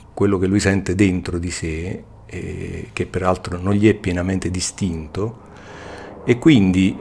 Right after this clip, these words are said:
eh, lo stesso paziente deve trasformare questa sentire in una narrazione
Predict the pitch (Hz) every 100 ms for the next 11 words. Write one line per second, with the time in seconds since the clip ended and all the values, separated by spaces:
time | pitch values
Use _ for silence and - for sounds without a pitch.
0 | - 98 95 92 90 92 101 - - 160
1 | 117 120 120 143 95 82 92 120 113 87
2 | 107 - 123 120 117 107 107 98 90 90
3 | - - 139 - - - - 98 92 87
4 | 87 - 117 113 113 110 90 85 95 104
5 | - 110 113 110 104 95 92 92 90 92
6 | 87 - 90 82 82 87 110 123